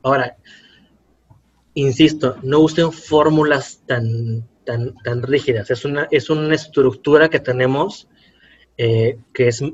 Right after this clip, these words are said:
flexible y es movible de acuerdo al producto, de acuerdo al servicio, de acuerdo a muchas cosas. Pero es como una base para iniciar. Si buscan en internet van a encontrar muchos cu-,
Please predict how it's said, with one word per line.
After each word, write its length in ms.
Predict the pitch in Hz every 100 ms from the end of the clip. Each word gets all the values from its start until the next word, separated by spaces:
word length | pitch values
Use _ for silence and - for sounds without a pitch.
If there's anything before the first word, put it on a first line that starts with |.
| -
flexible 680 | - 139 139 - 165 165 160
y 100 | 147
es 100 | 135
movible 400 | 131 135 143 147
de 100 | 113
acuerdo 600 | - 131 131 131 143 139
al 140 | 135
producto, 540 | 135 151 156 151 - 143
de 100 | 131
acuerdo 280 | - 113 120
al 80 |
servicio, 540 | 113 127 143 143 143 135
de 80 | 120
acuerdo 400 | 113 120 120 127
a 60 |
muchas 360 | 123 113 117 -
cosas. 420 | 120 110 _ _ _ _ _ _ _ _ _
Pero 180 | - 127
es 140 | 131 131
como 200 | 151 147
una 180 | 143
base 280 | 135 127 135
para 220 | - 110
iniciar. 640 | 110 110 117 - 139 - _ _ _ _ _ - - - - - -
Si 200 | - 147
buscan 300 | 185 - 226
en 80 | 185
internet 400 | 147 147 147 160
van 140 | 165
a 40 | 156
encontrar 280 | 151 139 143
muchos 360 | 156 - 160
cu-, 260 | - -